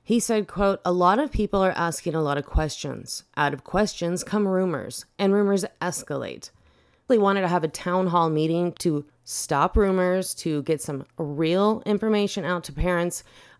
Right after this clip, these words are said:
and especially those parents who figured their kid could have been molested or raped at this care center. Apparently, the allegations began last November, and that's nineteen eighty-six, when Captain Michael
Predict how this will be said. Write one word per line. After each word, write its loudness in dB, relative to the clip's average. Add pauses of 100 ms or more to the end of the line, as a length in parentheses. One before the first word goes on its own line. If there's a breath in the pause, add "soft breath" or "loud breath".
(100)
and 0
especially 0
those -2
parents -2
who -2
figured -2
their 0
kid -2 (140)
could -2
have -2
been -2 (220)
molested 0
or 2
raped -4
at -8
this -8
care -6
center. -12 (300)
Apparently, 0 (100)
the 2
allegations 6
began 0
last 0
November, 0 (180)
and -2
that's -4
nineteen -2
eighty-six, -4
when -2
Captain 0 (140)
Michael 4